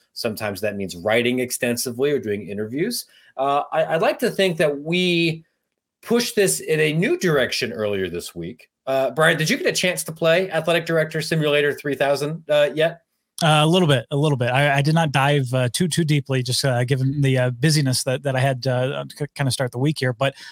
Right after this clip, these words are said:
Speaker 2: uh, I did play around with it, uh, a little bit earlier, and, uh, it does kinda have that, uh, I don't know if you wanna say Oregon Trail-y type of feel, uh, minus the, uh,
Speaker 1: Yeah,
Speaker 2: sixteen
Speaker 1: not,
Speaker 2: graphics, but,
Speaker 1: not
Speaker 2: uh,
Speaker 1: yet. Yeah.
Speaker 2: yes, we'll, we'll, we'll get there though. That, that's the whole point of,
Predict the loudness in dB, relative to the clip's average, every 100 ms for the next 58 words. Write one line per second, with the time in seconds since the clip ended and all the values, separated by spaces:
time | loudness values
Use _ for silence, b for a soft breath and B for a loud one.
0 | -2 2 2 2 4 6 6 4 2 0
1 | 0 0 2 2 0 0 -2 -2 -2 -4
2 | -4 -4 -4 -2 -4 -4 -4 0 2 2
3 | 2 -2 0 -4 B B B -4 0 0
4 | 2 2 2 2 0 2 0 0 -2 0
5 | 0 0 0 -2 -4 -6 -2 0 -2 -4
6 | _ -4 -2 0 0 0 -2 -2 0 0
7 | 0 -2 -4 -4 -4 0 0 -2 -6 -2
8 | 0 2 0 -2 -4 0 2 2 0 0
9 | 0 -4 -8 -4 0 0 -2 -12 -12 -10
10 | -6 -2 0 2 2 2 2 2 2 0
11 | -4 -8 -12 -2 -2 0 -2 0 0 0
12 | -2 0 0